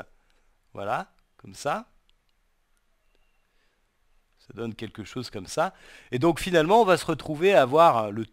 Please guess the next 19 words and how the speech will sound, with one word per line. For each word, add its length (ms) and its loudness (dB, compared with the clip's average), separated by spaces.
le, 240 -10
le, 240 -12
le 200 -10
haut 280 2
de 120 -4
notre, 320 -6
euh, 380 -10
de 60 -10
notre 200 -8
clôture 400 -6
va 160 0
faire 220 -4
quelque 300 -10
chose 240 -10
comme 180 -8
ça, 300 -10
hein. 80 -16
Donc 80 -20
voilà. 240 -10